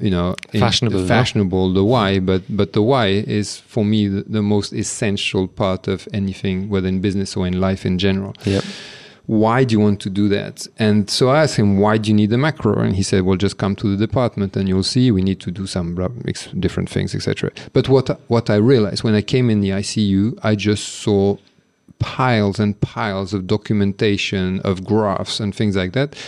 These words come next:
Speaker 1: which I knew very well were not used, because as soon as they're in a pile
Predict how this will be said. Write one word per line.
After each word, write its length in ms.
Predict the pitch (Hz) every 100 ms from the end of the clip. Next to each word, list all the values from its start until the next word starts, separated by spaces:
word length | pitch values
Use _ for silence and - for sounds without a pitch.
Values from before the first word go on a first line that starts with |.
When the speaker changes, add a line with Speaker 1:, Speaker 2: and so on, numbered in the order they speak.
| -
Speaker 1:
which 180 | 117 120
I 80 | 131
knew 240 | 135 151
very 260 | 117 123 110
well 220 | 107 113
were 160 | 101 101
not 320 | 104 101 -
used, 320 | 120 147 98
because 260 | 101 101 101
as 120 | 101
soon 240 | - 123
as 100 | 107
they're 120 | 95 98
in 280 | 95 92
a 60 | 95
pile 500 | - - 113 92 98